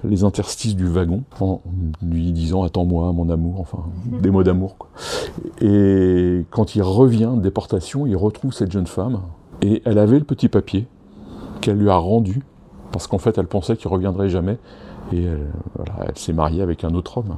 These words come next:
Speaker 2: Oui, alors des histoires pleines d'émotions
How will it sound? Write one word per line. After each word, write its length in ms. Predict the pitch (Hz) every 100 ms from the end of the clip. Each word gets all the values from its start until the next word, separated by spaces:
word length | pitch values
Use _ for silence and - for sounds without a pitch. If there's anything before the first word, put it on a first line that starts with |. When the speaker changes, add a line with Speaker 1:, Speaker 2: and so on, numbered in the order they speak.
| -
Speaker 2:
Oui, 100 | 196
alors 180 | 165
des 180 | 175 185
histoires 340 | 190 - 226 -
pleines 520 | - 240 240 220 175
d'émotions 680 | 220 226 226 220 - - 240